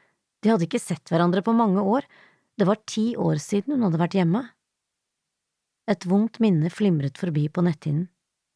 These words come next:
Astrid sank ned i den myke, lyse sofaen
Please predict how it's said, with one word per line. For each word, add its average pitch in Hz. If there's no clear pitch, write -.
Astrid 185
sank 185
ned 165
i 160
den 180
myke, 165
lyse 175
sofaen 160